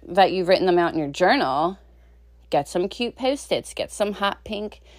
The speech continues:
cute Post-its with another cute pen, maybe a Milky pen. <laughs> Throwback to my nineties kids, right? <laughs> Now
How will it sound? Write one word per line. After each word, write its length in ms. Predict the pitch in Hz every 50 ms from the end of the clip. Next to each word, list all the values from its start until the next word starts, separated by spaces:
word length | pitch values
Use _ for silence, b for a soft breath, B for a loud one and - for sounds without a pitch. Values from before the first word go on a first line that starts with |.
| b b b b b b -
cute 280 | - - 226 214 -
Post-its 640 | - 196 202 185 185 - - - 160 156 151 - -
with 120 | 139 135
another 340 | 147 143 147 147 151 180 190
cute 300 | 185 - - 208 190 -
pen, 320 | - 190 185 165 156 151 151
maybe 320 | 151 151 - 180 185 190
a 60 | 185
Milky 380 | 180 180 175 165 160 - - 160
pen. 400 | - - 143 139 139 139 151 -
<laughs> 1600 | - 302 311 294 311 302 294 - - 277 277 - 311 262 - - 214 214 - - - 349 392 392 359 349 330 - - _ -
Throwback 680 | - 170 175 175 175 185 175 165 151 151 147 147 156 -
to 140 | - - -
my 160 | 165 170 175
nineties 520 | 180 185 175 165 165 156 151 151 156 160 -
kids, 480 | - - 156 151 147 151 151 156 165
right? 400 | 170 170 170 175 180 185 190 -
<laughs> 580 | - 349 302 269 320 285 302 277 320 - - - _ _ _ _ _ _ _ _ _ _ _ _ _ _ _ _ _ - - B B B B B B B B B B B B
Now 640 | 185 190 226 285 285 214 180 175 175 180 202 202 202